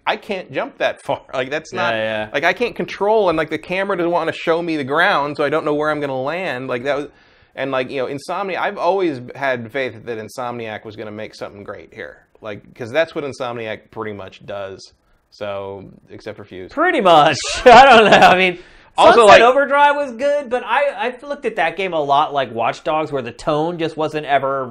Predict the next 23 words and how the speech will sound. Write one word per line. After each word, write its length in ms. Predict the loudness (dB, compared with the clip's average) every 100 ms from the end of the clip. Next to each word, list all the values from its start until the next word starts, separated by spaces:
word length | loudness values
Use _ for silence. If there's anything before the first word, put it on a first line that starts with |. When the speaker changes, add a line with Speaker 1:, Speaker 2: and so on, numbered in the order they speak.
| -8
Speaker 2:
right 300 | -4 -4 -4 _
for 480 | -2 0 -2 -6 _ _
Speaker 1:
Mm, 520 | -12 -8 -8 -6 -4
I 120 | 2
love 280 | 4 4 2 -2
Sunset 340 | -12 -8 -8
Overdrive 440 | -8 -8 -8 -8
from 100 | -10
top 300 | -12 -8 -8
to 60 | -8
bottom, 420 | -8 -8 -8 -10
and 100 | -6
I 100 | -4
think 240 | -2 -4 -8
Sunset 380 | -10 -10 -10 -10
Overdrive 600 | -8 -6 -4 -4 -6 -14 _ _ _
was 220 | -12 -8
actually 300 | -8 -6 -8
the 100 | -10
game 240 | -10 -12 -12
that 120 | -12
made 220 | -10 -10
me 360 | -10 -12 -14